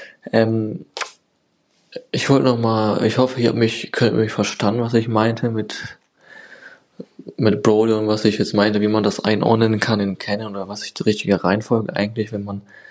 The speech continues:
Manga oder Anime oder halt allgemein die,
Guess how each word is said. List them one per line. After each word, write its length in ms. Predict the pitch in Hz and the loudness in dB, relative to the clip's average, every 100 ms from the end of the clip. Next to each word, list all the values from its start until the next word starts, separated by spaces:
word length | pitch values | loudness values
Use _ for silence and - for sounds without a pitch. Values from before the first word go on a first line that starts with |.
| - _ - | -20 _ -6
Manga 480 | 101 98 110 107 - | 0 0 0 -2 0
oder 320 | 107 113 120 110 | 2 4 4 2
Anime 400 | 110 113 107 104 | -2 -2 -2 0
oder 140 | 98 | 2
halt 340 | 92 - - - - - _ _ _ - _ _ _ - | 0 -2 -10 -14 -16 -20 _ _ _ -20 _ _ _ -2
allgemein 640 | 107 104 101 95 117 120 | 0 0 0 0 0 2
die, 360 | 113 110 113 | 2 0 0